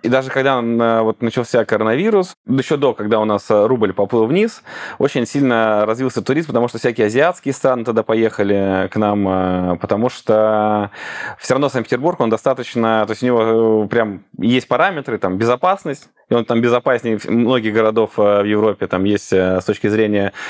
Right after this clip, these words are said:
привлекательности архитектурной. То есть, когда вот начинаешь считать, то оказывается, что Санкт-Петербург там один, ну, не знаю, топ, может быть, там десять, э, городов Европы. А так как он дешевле был в разы,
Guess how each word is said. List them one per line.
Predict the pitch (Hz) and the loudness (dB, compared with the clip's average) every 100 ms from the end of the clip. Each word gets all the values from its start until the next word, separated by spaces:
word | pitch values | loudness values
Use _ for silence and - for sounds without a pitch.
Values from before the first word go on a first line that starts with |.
| - | -6
привлекательности | 110 107 - 117 107 - | -2 0 0 -2 -2 -2
архитектурной. | - 107 120 196 185 151 139 143 - | -2 -2 0 2 2 0 -2 -6 -4
То | 143 | -4
есть, | - | -4
когда | 139 147 131 | 0 2 2
вот | 120 117 | -2 -4
начинаешь | 117 147 135 113 | -2 0 0 0
считать, | 135 226 226 | 0 0 2
то | 123 | 0
оказывается, | 117 160 117 | 2 0 -2
что | - 120 | -2 -2
Санкт-Петербург | 139 123 135 160 | -2 -2 -2 0
там | 131 104 | 0 0
один, | 110 135 | 0 0
ну, | 139 | 2
не | 143 104 | 0 0
знаю, | 107 92 | 0 0
топ, | 123 110 | -2 0
может | 101 95 | -4 -2
быть, | 90 | -4
там | 90 | 0
десять, | 98 123 98 - | 0 0 -4 -2
э, | 92 90 90 | 0 0 0
городов | 92 95 104 | 2 2 2
Европы. | 101 92 82 - 53 - - - - | 0 0 -2 -4 -8 -8 -12 -12 -4
А | 98 104 107 | 0 2 0
так | 123 | 0
как | 120 | 0
он | 117 | 0
дешевле | 123 - 123 101 | 0 2 0 2
был | 98 101 | 2 2
в | |
разы, | 104 117 170 226 | 2 0 0 0